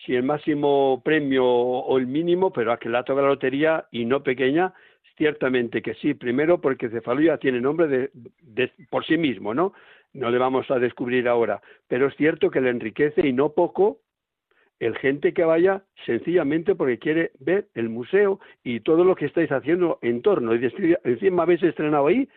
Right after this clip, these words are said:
justo ahí en Cefalú, en Noches de, de Circo. Es una maravilla. Yo creo que las autoridades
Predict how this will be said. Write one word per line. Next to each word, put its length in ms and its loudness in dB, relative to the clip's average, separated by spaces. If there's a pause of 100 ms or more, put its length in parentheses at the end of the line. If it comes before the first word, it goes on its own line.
(160)
justo 500 0
ahí 140 2
en 100 2
Cefalú, 480 2 (340)
en 140 2
Noches 460 2
de, 320 0
de 180 -4
Circo. 440 -10 (140)
Es 80 -18
una 200 2
maravilla. 480 2
Yo 120 2
creo 160 2
que 260 2 (320)
las 200 -4
autoridades 840 2